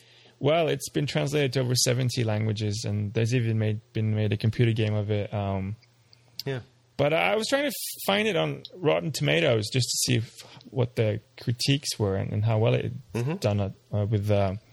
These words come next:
Speaker 1: uh, with the reviewers, but it, it's not listed. So, um,
Speaker 2: That's strange.
Speaker 1: there you go. I, it was there, but there weren't any, um,
Speaker 2: Oh.
Speaker 1: scores.
Speaker 2: Oh, okay, okay.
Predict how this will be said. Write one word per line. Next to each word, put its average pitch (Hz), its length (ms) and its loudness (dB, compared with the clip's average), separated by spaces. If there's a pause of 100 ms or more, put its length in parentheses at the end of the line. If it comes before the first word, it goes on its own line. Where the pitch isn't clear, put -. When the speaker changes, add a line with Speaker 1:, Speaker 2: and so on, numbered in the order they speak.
(840)
Speaker 1:
uh, 107 260 0
with 110 120 2
the 110 80 4
reviewers, 110 480 4
but 104 200 0
it, 101 160 0
it's 107 160 0
not 135 120 2
listed. 107 400 2 (180)
So, 98 300 -2
um, 98 320 0
Speaker 2:
That's 208 200 -8
strange. 110 480 -2 (1400)
Speaker 1:
there 107 140 0
you 107 140 2
go. 110 180 0
I, 160 100 2 (120)
it 180 100 2
was 151 180 0
there, 165 240 0
but 120 160 -2
there 127 100 2
weren't 123 280 2
any, 113 280 2
um, 95 280 -2 (600)
Speaker 2:
Oh. 160 60 0
Speaker 1:
scores. 110 460 2 (160)
Speaker 2:
Oh, 139 160 2
okay, 90 220 -8 (180)
okay. 110 180 -8